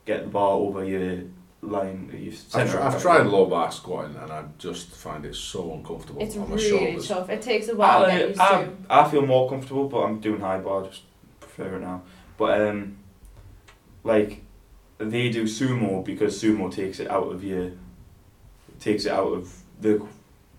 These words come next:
Speaker 1: lift out of your lower back.
Speaker 2: Yeah.
Speaker 3: Mm-hmm.
Speaker 1: So
Speaker 3: Yeah, it's, like, more in the
Speaker 1: it's
Speaker 3: legs.
Speaker 1: more efficient
Speaker 3: Which is strange
Speaker 1: for them.
Speaker 3: because you'd think squat would be more legs, but it's like once you get to those heavier weights, like, your back plays more into it.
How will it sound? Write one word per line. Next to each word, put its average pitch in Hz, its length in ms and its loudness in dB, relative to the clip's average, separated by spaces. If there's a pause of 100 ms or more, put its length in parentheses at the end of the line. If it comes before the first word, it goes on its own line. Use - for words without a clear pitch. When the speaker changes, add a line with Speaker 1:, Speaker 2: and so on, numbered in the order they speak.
(220)
Speaker 1:
lift - 300 -6
out - 140 -2
of - 120 -6
your 95 120 -8
lower 90 140 -6
back. - 260 -10 (120)
Speaker 2:
Yeah. - 100 -6 (220)
Speaker 3:
Mm-hmm. 185 300 -12
Speaker 1:
So 202 280 -8
Speaker 3:
Yeah, 170 160 -8
it's, - 140 -16
like, 202 160 -10
more 190 260 -8
in 180 60 -10
the 180 60 -10
Speaker 1:
it's 170 80 -10
Speaker 3:
legs. 123 120 -2
Speaker 1:
more 143 180 6
efficient 127 400 -4
Speaker 3:
Which 277 100 -8
is 302 140 -6
strange 294 240 -2
Speaker 1:
for 202 60 -2
them. 208 100 4
Speaker 3:
because 190 160 0
you'd 220 100 -6
think 226 180 -6
squat - 380 -4
would 208 220 -6
be 202 100 -4
more 196 300 -4
legs, 196 500 -4
but 202 120 -6
it's 196 120 -14
like 185 160 -6
once 190 240 -10
you 202 60 -8
get 185 160 -12
to 180 60 -10
those 180 200 -12
heavier 180 380 -12
weights, - 500 -12 (540)
like, 165 240 -14
your 196 100 -8
back 185 300 -8
plays 180 260 -12
more 170 260 -14
into - 200 -14
it. - 400 -18